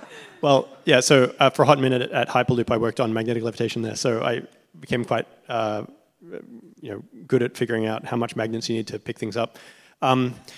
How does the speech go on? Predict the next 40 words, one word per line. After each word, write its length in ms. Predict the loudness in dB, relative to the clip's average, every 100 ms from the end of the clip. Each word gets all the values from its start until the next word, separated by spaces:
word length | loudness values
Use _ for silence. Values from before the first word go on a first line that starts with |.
| -18
so 160 | 4 8
I'd 100 | 8
say, 120 | 8
like, 180 | 4 2 -2 -20 _ _ _ -6
as 120 | -4
far 200 | 2 2
as 180 | 2 0
what 160 | 0 4
we're 140 | 4
doing, 300 | 4 -2 -2
like, 360 | -2 -2 -4 -20 -16
it's 220 | -10 -8 0
nowhere 240 | 2 2
near 140 | 2
as 100 | 0
exciting, 380 | -2 -2 -2 0
frankly, 280 | -4 -2 -2
as, 160 | -4 -4
as, 400 | -4 -2 -4 -10 _
uh, 220 | -6 -4 -2
hypersonics 540 | -4 -4 -6 -6 -10 -10
or 280 | -8 -8 -8
fusion, 480 | -2 -2 -2 -8 -12 -20 -20 -8
in 160 | -4
that 360 | -4 -6 -10 -12
the 60 | -4
nuts 260 | -4 -2
and 80 | -2
bolts 220 | -2 -2
of 80 | -6
how 100 | -6
we're 100 | -6
executing 540 | -8 -6 -6 -6 -8 -8
is 200 | -10 -10 -16
really 380 | -8 0 0 0
about 520 | -4 -6 -4 -4 -6
delivering 400 | -8 -6 -4 -4
extremely 360 | -6 -4 -4 -2
low 120 | -4
cost 380 | -4 -6 -6 -8